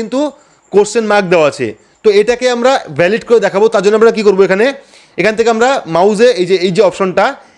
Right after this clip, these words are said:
এখানে আমরা এনে আমরা কী করবো, মাউসের রাইট ক্লিক যেটা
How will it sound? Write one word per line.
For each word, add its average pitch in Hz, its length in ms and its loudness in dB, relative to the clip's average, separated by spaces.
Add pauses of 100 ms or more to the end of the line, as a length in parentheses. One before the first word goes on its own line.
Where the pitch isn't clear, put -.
(240)
এখানে 208 200 0 (360)
আমরা 185 140 2 (120)
এনে 208 140 2 (100)
আমরা 196 180 -2
কী 185 100 -10
করবো, 214 120 4 (100)
মাউসের 185 360 2
রাইট 202 200 0 (100)
ক্লিক 202 220 -2
যেটা 165 140 0